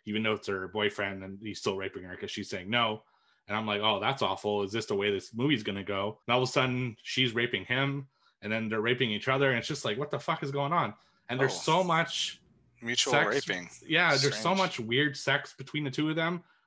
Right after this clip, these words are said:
Speaker 1: that it, I'm like, "What is this <laughs> movie even about?" And once in a while, they'd go into, like, Frankenstein, but it, it was pretty few and far between.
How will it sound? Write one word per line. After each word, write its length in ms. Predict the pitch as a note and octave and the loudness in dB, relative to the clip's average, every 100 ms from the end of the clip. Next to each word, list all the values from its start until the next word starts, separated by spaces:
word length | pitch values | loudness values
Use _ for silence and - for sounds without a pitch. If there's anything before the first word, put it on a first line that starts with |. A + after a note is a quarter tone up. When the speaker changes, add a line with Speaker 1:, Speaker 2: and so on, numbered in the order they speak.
| - | -4
Speaker 1:
that 180 | B2 C3 | -2 0
it, 120 | C3+ B2 | 0 0
I'm 120 | C3+ | 0
like, 200 | C#3 C#3 | 0 -2
"What 320 | - D3+ G3+ | -8 -2 0
is 160 | G#3+ F3 | 0 -2
this 140 | - | -2
<laughs> 20 | |
movie 260 | C#3 D#3+ C#3 | 0 2 0
even 200 | D3 C#3+ | -2 -4
about?" 380 | A2 D3+ G#2+ - _ _ _ | 0 2 2 -4 _ _ _
And 220 | C3 C#3+ C#3 | -2 0 2
once 320 | D#3+ E3 - | 2 2 0
in 60 | |
a 40 | C#3 | 2
while, 380 | C3 C3 C3+ C3+ | 4 6 6 6
they'd 200 | B2 A#2+ | 4 4
go 200 | A#2+ B2+ | 4 4
into, 220 | B2+ B2 | 2 0
like, 180 | A#2+ A2+ | 0 -2
Frankenstein, 680 | A2+ A#2 B2+ - B2+ B2+ A2+ | -2 -2 -4 -2 0 2 0
but 120 | A#2 | -2
it, 200 | B2 A#2 - | -4 -8 0
it 80 | C3+ | 2
was 140 | B2+ | 2
pretty 520 | - D#3+ D#3+ C#3+ C3+ _ _ _ _ | -2 0 2 2 0 _ _ _ _
few 260 | - C3 | -4 0
and 100 | B2 | 0
far 180 | A#2+ B2 | 0 0
between. 600 | G#2+ - C3 C3 C3+ C3+ | 0 -2 -2 0 0 -4